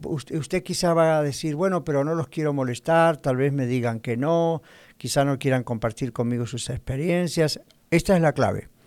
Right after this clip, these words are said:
¿Cómo saber si esas personas son maduras en Cristo? Ellos van a querer compartir sus experiencias con usted, lo que aprenden de la palabra de Dios con usted. Van a querer recibirle, van a querer verle,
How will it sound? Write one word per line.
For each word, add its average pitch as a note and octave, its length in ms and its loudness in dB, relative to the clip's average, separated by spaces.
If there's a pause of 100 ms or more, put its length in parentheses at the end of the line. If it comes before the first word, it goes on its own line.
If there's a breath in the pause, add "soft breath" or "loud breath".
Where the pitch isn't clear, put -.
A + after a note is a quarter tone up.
(420 soft breath)
¿Cómo D3+ 300 4
saber G3+ 380 8
si G3+ 120 -2
esas E3+ 200 0
personas D#3+ 460 2
son D3+ 160 2
maduras C#3+ 460 2
en A#2+ 100 -2
Cristo? - 480 -4 (480 soft breath)
Ellos D3+ 280 6
van F#3 240 10
a A3 140 8
querer D3 320 4
compartir A2+ 520 0
sus - 240 -8
experiencias C3 600 0
con A#2+ 200 -2
usted, - 440 2 (500 soft breath)
lo B2+ 160 -2
que C#3+ 80 2
aprenden C3 460 0
de B2+ 120 2
la A#2+ 120 2
palabra B2+ 340 2
de C3 120 2
Dios D3+ 320 2 (200 soft breath)
con A2+ 200 2
usted. C#3 460 4 (260 soft breath)
Van B2 220 0
a C3 80 2
querer D3 380 4
recibirle, A#2 640 -2
van A#2 160 -2
a A#2 80 -2
querer D#3 420 4
verle, A2 520 0